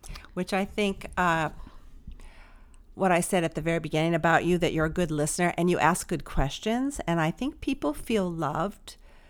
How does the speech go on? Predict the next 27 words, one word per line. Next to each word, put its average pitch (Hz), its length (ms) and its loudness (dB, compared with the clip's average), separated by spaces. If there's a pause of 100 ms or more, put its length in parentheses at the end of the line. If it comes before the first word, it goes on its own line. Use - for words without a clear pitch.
(160)
when 190 200 4
they're 175 220 4
asked 135 340 2
questions. - 800 0
And 151 380 4 (140)
maybe 156 200 -4
that's 139 300 0
why 139 160 0
I 135 40 2
really 143 300 -2
like 143 300 -2
my 143 240 -2
two 156 220 -8
th-, - 140 -18 (360)
two 202 120 4
hundred 196 260 6
and 170 100 -2
two 185 160 2
conversation 180 560 2
starters. 220 340 2
But 190 160 2
really, 254 280 2
it's - 260 -2
true. 254 260 0
I've 175 200 4
had 175 260 0
my, 156 240 -2